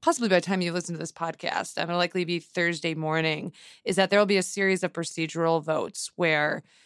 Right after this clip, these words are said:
the Senate Republicans will essentially get rid of the filibuster for Supreme Court nominees. This already happened for other nominees in twenty thirteen,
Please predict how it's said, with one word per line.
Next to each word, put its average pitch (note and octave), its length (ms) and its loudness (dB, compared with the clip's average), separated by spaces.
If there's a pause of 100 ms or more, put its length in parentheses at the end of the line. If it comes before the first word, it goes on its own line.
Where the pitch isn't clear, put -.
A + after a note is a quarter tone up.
(140)
the E3 440 2
Senate F#3 300 0
Republicans E3 680 -6
will D#3 80 -8
essentially D#3+ 360 -6
get D#3+ 280 -2
rid D#3+ 360 0
of D#3+ 400 -2
the E3 160 -6
filibuster - 1000 -4
for - 460 0
Supreme F3+ 340 -4
Court F3 180 -2
nominees. - 600 -8
This E3+ 160 -6
already E3+ 260 2
happened D#3+ 400 -2
for E3 140 2
other A#3 240 6
nominees F#3 640 2
in E3+ 160 -6
twenty E3 300 -6
thirteen, D#3+ 760 -2